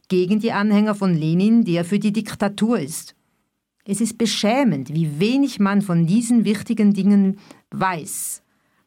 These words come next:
Das Buch von Trotzki über sein Leben ist zu sehr Tendenz und Eitelkeit. Nächste Woche wird in England eine große Surrealistenausstellung eröffnet. Hans hat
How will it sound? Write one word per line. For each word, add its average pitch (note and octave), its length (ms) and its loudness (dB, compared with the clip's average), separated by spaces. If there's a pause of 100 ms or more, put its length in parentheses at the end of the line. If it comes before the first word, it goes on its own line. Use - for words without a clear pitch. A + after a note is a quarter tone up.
(140)
Das F3 220 -6
Buch D#4 280 0
von D#3+ 220 -4
Trotzki D#3+ 560 -4
über E3+ 280 0
sein D#3 220 -4
Leben G3+ 420 0
ist A3+ 240 -4
zu A3+ 140 -2
sehr A3 440 0
Tendenz F#3 760 0
und G#3+ 180 0
Eitelkeit. - 1000 -8 (3250)
Nächste B3 440 -2
Woche G#3 400 0
wird G3 180 0
in F3 100 0
England C#4 580 0
eine F3+ 240 -4
große A#3+ 520 -2
Surrealistenausstellung G3 1300 -2
eröffnet. D#3+ 680 -6 (720)
Hans C#4 340 -4
hat A3 140 -4